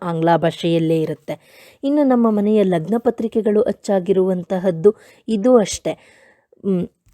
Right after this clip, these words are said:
ಆಂಗ್ಲ ಭಾಷೆಯಲ್ಲಿ ಅಚ್ಚಾಗಿರುತ್ತೆ. ಇರ್ಲಿ ಪಕ್ಕದಲ್ಲಿ ಕನ್ನಡ, ಆಂಗ್ಲ ಭಾಷೆಯನ್ನ ಓದ್ಕೊಳ್ದೇ ಇರೋರಿಗೆ ಇರ್ಲಿ ಅನ್ನೋ ಕಾರಣಕ್ಕೆ ಕನ್ನಡದಲ್ಲೂ ಕೂಡ ಅಚ್ಚನ್ನ ಹಾಕ್ಸಿರ್ತೀವಿ. ಆದ್ರೆ ನಮ್ಮ ಮೊದಲ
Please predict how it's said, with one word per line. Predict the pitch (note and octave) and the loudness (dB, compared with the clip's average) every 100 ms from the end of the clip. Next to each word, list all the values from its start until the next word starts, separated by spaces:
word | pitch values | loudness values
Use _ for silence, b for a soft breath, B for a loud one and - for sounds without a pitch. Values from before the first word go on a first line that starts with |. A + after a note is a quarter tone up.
| _ - | _ 0
ಆಂಗ್ಲ | G3 F#3+ A#3 C4+ C4+ | 2 4 4 6 6
ಭಾಷೆಯಲ್ಲಿ | B3+ B3 C4+ B3+ A#3+ A#3+ | 4 2 0 2 2 0
ಅಚ್ಚಾಗಿರುತ್ತೆ. | - G#3+ - C#4+ A3+ G3+ E3+ - G3+ - _ - | 0 -2 4 4 4 0 -2 -2 -4 -4 _ -2
ಇರ್ಲಿ | D#4 E4+ F4+ | 2 6 6
ಪಕ್ಕದಲ್ಲಿ | F4+ C4+ - A#3+ A#3+ | 4 -4 2 2 4
ಕನ್ನಡ, | A#3 G#3+ G#3 G3+ | 2 0 0 0
ಆಂಗ್ಲ | G3 F#3+ G#3 G#3+ | 0 -2 0 2
ಭಾಷೆಯನ್ನ | G#3 G3+ G#3+ G3 F#3+ | 2 -2 -4 -2 -2
ಓದ್ಕೊಳ್ದೇ | F3+ G#3+ - A#3+ A3 A3 | 0 0 2 0 4 4
ಇರೋರಿಗೆ | G#3 G3+ G3 F3+ F#3+ | 4 2 0 0 0
ಇರ್ಲಿ | - A#3 A3+ G#3+ F#3+ | 2 0 2 2 0
ಅನ್ನೋ | F3+ E3+ | -2 -6
ಕಾರಣಕ್ಕೆ | F3 F3 G3+ - A3 - - _ | -6 -6 -8 -4 -4 -4 -20 _
ಕನ್ನಡದಲ್ಲೂ | F3+ E3 E3+ F#3 G3 G3+ A3 A#3+ | -6 -2 0 2 2 2 2 0
ಕೂಡ | A3 F#3+ F#3 | 0 -2 -2
ಅಚ್ಚನ್ನ | E3+ - E3 | -6 -10 -10
ಹಾಕ್ಸಿರ್ತೀವಿ. | E3 D#3+ - D#3+ - E3+ F3+ F3+ B - | -8 -10 -10 -12 -10 -4 -4 -4 B -10
ಆದ್ರೆ | E3+ E3 | -4 -2
ನಮ್ಮ | D#3+ D#3+ D#3+ | -2 -2 -4
ಮೊದಲ | D#3 F#3+ | 2 4